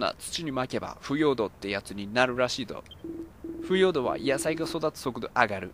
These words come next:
いつもの四倍くらい早く育って嬉しいと。早いなあ。でも別に困ってないんだよな。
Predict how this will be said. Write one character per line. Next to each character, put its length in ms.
い 120
つ 100
も 100
の 60
四 320
倍 200
く 180
ら 100
い 60
早 200
く 80
育 220
っ 20
て 240
嬉 200
し 120
い 40
と。 120
早 380
い 120
な 420
あ。 60
で 60
も 140
別 260
に 100
困 240
っ 60
て 140
な 160
い 40
ん 60
だ 80
よ 80
な。 720